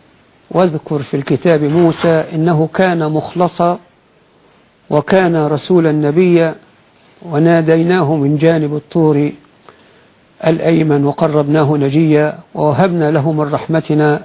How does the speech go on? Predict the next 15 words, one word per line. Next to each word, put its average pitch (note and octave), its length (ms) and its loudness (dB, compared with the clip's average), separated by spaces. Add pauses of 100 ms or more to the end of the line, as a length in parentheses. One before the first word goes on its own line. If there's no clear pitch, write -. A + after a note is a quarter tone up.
أخاه D3 540 0
هارون C#3+ 580 0 (120)
نبيا. D#3+ 400 2 (1080)
وأشهد F#3+ 300 0
أن F#3 200 2
قدوتنا D#3+ 640 -2
وأسوتنا C#3+ 580 -2
ومعلمنا C#3+ 680 0
رسول C#3+ 340 0
الله C#3+ 220 2
محمد C#3 420 -2
صلى C#3+ 160 -4
الله C3 120 -6
عليه E3 100 2
وسلم E3 200 0